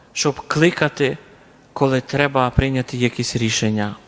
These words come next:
щоб кликати, коли є якісь важкі справи в нашому житті, щоб кликати до Нього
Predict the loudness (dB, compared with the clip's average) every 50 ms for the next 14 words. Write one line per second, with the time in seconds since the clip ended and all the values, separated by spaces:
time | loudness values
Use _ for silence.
0 | -20 -20 -20 -20 -20 -16 -14 -10 -10 -8 -8 -8 -6 -2 2 2 2 2 2 2
1 | 2 4 4 2 -2 0 0 -4 -4 -4 -4 0 0 0 2 4 4 4 4 2
2 | 0 0 0 2 2 2 2 0 -2 -2 -2 0 0 0 0 0 -2 -2 0 -2
3 | 0 0 -2 0 0 0 0 0 0 2 4 4 4 2 2 2 2 2 2 2
4 | 2 0 -2 -2 -4 -4 -4 -4 -6 -10 -16 -20 -20 -20 -20 -20 -20 -20 -20 -20
5 | -20 -20 -16 -14 -12 -10 -10 -10 -10 -8 -4 0 0 0 0 -2 -2 2 2 2
6 | 4 2 0 0 0 -2 0 0 0 -2 -2 2 2 4 4 6 6 6 6 4
7 | 2 0 -4 -6 -6